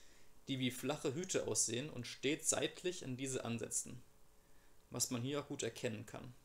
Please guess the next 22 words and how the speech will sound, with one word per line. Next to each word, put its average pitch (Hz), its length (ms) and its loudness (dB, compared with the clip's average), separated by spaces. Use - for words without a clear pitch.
Die 123 100 0
Hüte 175 280 4
sind 135 240 6
circa 151 420 6
zwei 135 380 8
bis 175 180 2
sechs - 220 4
Zentimeter 131 480 4
breit, 117 720 0
runzelig 160 680 4
und 127 160 2
sind 123 260 2
graugrau. - 800 -4
Und - 160 -4
auf 135 160 8
der - 160 8
Unterseite 131 640 6
befinden 143 480 0
sich 123 200 4
runde, 190 760 4
weiße 131 460 4
Sporen, 143 580 2